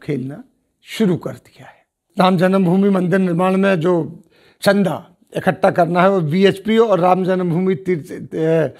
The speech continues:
क्षेत्र, इस तरह से लोगों को, म, और संघ के अन्य संस्थाओं से जुड़े कार्यकर्ताओं ने चंदा, अ, उगाना शुरू कर दिया है। अपने सर-, समर्थकों को विस्तार, इस तरीके से वो अपने समर्थकों, समर्थकों का विस्तार भी करेगी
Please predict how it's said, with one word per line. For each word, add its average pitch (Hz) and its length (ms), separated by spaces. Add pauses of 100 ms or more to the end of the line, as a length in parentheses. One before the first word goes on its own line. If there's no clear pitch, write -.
(320)
क्षेत्र, 196 300
इस - 200
तरह 196 240
से 196 120
लोगों 175 300
को, 233 340 (380)
म, 170 300 (220)
और 196 180
संघ 226 580
के 220 80
अन्य 240 400
संस्थाओं 175 540
से 156 140
जुड़े 160 280
कार्यकर्ताओं 160 640
ने 165 140
चंदा, 147 340
अ, 151 100 (720)
उगाना 160 340
शुरू 165 260
कर 180 160
दिया 196 280
है। 240 160 (280)
अपने 220 320
सर-, 180 500
समर्थकों 170 540
को 196 240
विस्तार, 180 840
इस - 60
तरीके 202 320
से 202 120
वो 196 100
अपने 190 220
समर्थकों, 170 720
समर्थकों 143 580
का 151 60
विस्तार 143 420
भी 170 140
करेगी 185 460